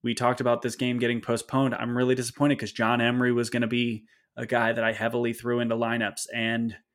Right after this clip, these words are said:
yeah, I mean, I'm still kinda in that camp. So yeah, just keep, keep that thing, uh, stashed. Florida's defense is gonna be really bad. They're gonna give up a lot of points. It's probably why I, I tweeted out that, um, I've kind of flipped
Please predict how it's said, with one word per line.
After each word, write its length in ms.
yeah, 280
I 120
mean, 200
I'm 200
still 280
kinda 240
in 120
that 160
camp. 280
So 640
yeah, 220
just 260
keep, 260
keep 180
that 160
thing, 160
uh, 220
stashed. 640
Florida's 320
defense 340
is 80
gonna 140
be 100
really 240
bad. 400
They're 100
gonna 160
give 140
up 140
a 20
lot 180
of 100
points. 420
It's 80
probably 500
why 500
I, 120
I 80
tweeted 380
out 240
that, 240
um, 640
I've 220
kind 180
of 80
flipped 380